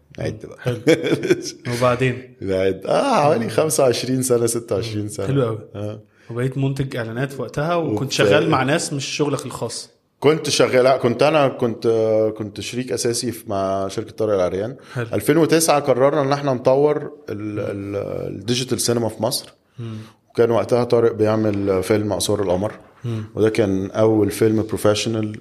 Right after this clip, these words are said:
Speaker 1: يكون بيتصور digital cinema.
Speaker 2: مم.
Speaker 1: ال-، الديجيتال سينما اللي هو ال-، انت عامة كانت ال-، ال-، ال-،
Speaker 2: مم.
Speaker 1: الفيلم أو
Speaker 2: مم.
Speaker 1: بيتصور على خام، خام سينما
Speaker 2: حلو.
Speaker 1: زي ال-،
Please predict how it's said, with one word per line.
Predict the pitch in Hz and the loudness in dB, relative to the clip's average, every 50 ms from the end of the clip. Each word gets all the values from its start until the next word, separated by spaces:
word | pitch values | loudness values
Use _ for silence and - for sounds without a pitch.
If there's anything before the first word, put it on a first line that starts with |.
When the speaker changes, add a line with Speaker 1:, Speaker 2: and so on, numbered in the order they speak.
| - - - | -16 -14 -14
Speaker 1:
يكون | 101 - - 104 101 101 101 | -14 -10 -6 -4 -2 -2 -2
بيتصور | 95 95 95 - 107 101 101 101 95 | -2 -2 -2 2 2 4 4 4 2
digital | 90 92 95 95 92 - - 87 - | 2 0 -2 -4 -2 -4 -4 -4 -2
cinema. | - 90 90 87 104 123 - - - _ _ _ - - 117 | -2 -2 -2 -4 -6 -8 -10 -14 -20 _ _ _ -18 -12 -10
Speaker 2:
مم. | 117 110 107 110 - | -10 -10 -10 -12 -12
Speaker 1:
ال-، | - 110 110 110 120 127 123 - - | -10 -10 -8 -6 -6 -6 -6 -4 -2
الديجيتال | 127 123 123 123 123 120 120 147 165 156 156 143 120 | 0 2 2 2 2 2 2 2 2 2 2 0 4
سينما | - 151 151 165 160 143 | 4 4 4 4 4 6
اللي | 135 127 | 6 6
هو | 131 147 147 139 | 6 6 6 6
ال-، | 135 127 - | 4 4 2
انت | 117 113 107 - | 0 0 0 2
عامة | 110 107 92 69 95 110 123 135 139 - 139 123 113 | 2 4 4 4 2 2 2 2 2 2 0 0 0
كانت | - 117 110 107 104 101 | -2 -2 -2 -2 -4 -4
ال-، | - - 180 107 98 101 | -4 -2 -2 -2 0 -2
ال-، | 98 101 101 101 98 101 - | -2 -2 -4 -6 -6 -6 -6
ال-، | - - - - - 127 | -6 -6 -6 -6 -4 -4
Speaker 2:
مم. | 123 | -4
Speaker 1:
الفيلم | 117 117 - - 123 135 156 170 170 180 220 - | -4 -6 0 2 2 2 2 0 -4 -6 -8 -6
أو | 98 95 98 101 | -6 -6 -6 -4
Speaker 2:
مم. | 101 123 120 | -4 -4 -4
Speaker 1:
بيتصور | 117 - 110 - - 143 151 147 | -6 -8 -4 0 2 4 4 4
على | 139 131 127 | 4 2 2
خام، | - 147 139 120 110 107 | 2 2 2 0 -2 -4
خام | - - 131 127 120 | -2 -2 -2 0 0
سينما | - - 117 113 113 | -2 -2 0 0 0
Speaker 2:
حلو. | 117 | 2
Speaker 1:
زي | 107 117 123 123 | 2 2 2 2
ال-، | 123 120 | 2 -2